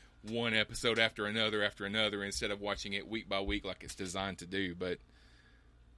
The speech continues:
but I, uh, yeah, I recommend it. *Halt and Catch Fire* is on A M C, and, uh, you can prob-, I don't think it's on Netflix. You can probably find all of 'em on, like,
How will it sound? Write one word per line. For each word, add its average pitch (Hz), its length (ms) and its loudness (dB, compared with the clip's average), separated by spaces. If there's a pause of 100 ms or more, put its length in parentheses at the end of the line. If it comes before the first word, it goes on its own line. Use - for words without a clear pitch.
(220)
but 104 160 4
I, 117 300 8
uh, 113 220 4 (400)
yeah, 135 200 10 (120)
I 120 80 6
recommend 113 420 6
it. 87 60 0
*Halt 143 200 6
and 123 80 0
Catch 120 220 0
Fire* 113 300 8
is 101 160 4
on 104 140 2
A 113 160 2
M 107 100 2
C, 117 500 4 (960)
and, 92 400 0
uh, 92 480 4
you 95 140 0
can 104 140 -6
prob-, 104 300 0
I 147 120 8
don't 202 180 4
think 156 160 4
it's 110 140 4
on 113 280 6
Netflix. 95 560 2
You 127 100 4
can 117 180 -2
probably 123 380 4
find 101 340 0
all 98 240 2
of 98 120 0
'em 92 140 -2
on, 90 400 -4
like, 90 360 -6